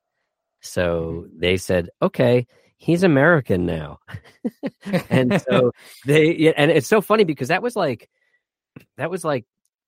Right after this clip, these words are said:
Speaker 1: three weeks, I think, after being offered the role,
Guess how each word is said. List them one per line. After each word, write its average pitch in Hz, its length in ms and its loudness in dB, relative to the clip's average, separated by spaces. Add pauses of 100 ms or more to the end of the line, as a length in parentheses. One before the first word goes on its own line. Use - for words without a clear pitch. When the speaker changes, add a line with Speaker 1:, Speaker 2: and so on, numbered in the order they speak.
(100)
Speaker 1:
three 196 540 -6
weeks, 151 600 -6
I 120 100 0
think, 110 680 -4 (760)
after 127 1000 -2
being 120 460 -2
offered 113 600 -2
the 98 100 -2
role, 98 560 2